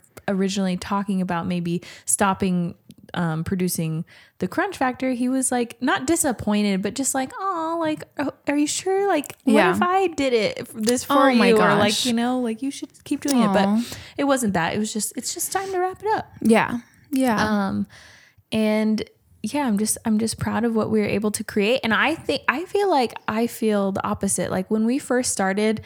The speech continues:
Speaker 1: I, it wasn't that I wasn't nervous, but I just maybe had a different re-, relationship with social media at the time.
Speaker 2: Mm-hmm.
Speaker 1: And I feel like as I'm getting older, I want to be
Speaker 2: Mm-hmm.
Speaker 1: less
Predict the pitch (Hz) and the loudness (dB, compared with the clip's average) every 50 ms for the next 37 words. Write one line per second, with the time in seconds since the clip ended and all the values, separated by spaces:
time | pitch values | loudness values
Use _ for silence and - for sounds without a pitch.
0 | - - - - - - - _ _ _ _ _ - 233 240 240 - - - 254 | -12 -18 -18 -18 -20 -20 -20 _ _ _ _ _ 0 0 0 0 0 0 0 2
1 | 220 269 294 - 466 427 392 339 302 262 233 208 190 190 175 175 185 180 185 180 | 2 2 2 2 0 0 2 2 4 4 4 2 2 2 0 0 2 2 2 2
2 | 190 208 247 262 - - 226 240 247 262 277 277 302 294 294 277 - - - - | 2 2 0 -2 -2 0 0 0 0 0 0 2 2 2 2 2 0 -2 0 0
3 | 196 - 202 208 196 226 214 - - 190 202 208 196 240 233 247 247 240 220 196 | 0 2 2 2 0 0 -2 -2 0 0 2 2 2 0 0 0 0 0 2 0
4 | 196 - 214 214 202 180 180 180 175 - - - 185 185 185 180 170 170 - - | 0 -2 -2 -2 0 0 0 0 -2 -4 -4 0 2 2 4 2 2 0 0 0
5 | 226 208 - 226 214 - 214 196 - - 180 185 - 190 180 180 175 180 190 202 | 0 0 0 0 0 0 0 0 2 0 0 0 0 0 0 0 0 0 0 0
6 | 220 220 220 254 240 262 247 226 233 208 208 226 208 208 214 208 - 220 220 233 | 0 -2 -2 2 4 6 6 6 6 4 4 4 4 4 2 2 0 0 0 0
7 | 226 - - 185 190 196 208 202 196 190 190 180 180 180 - - 175 175 180 202 | -2 -2 -2 -2 0 0 2 2 2 2 2 0 0 -2 -2 -2 -2 0 2 2
8 | 214 220 - - - 185 185 190 185 185 185 185 - - - - 233 214 196 208 | 2 2 0 0 0 0 0 0 2 0 0 -2 -2 -2 -2 2 2 4 4 4
9 | 202 202 196 175 180 170 180 180 - - | 4 4 2 2 0 0 0 -2 -4 -6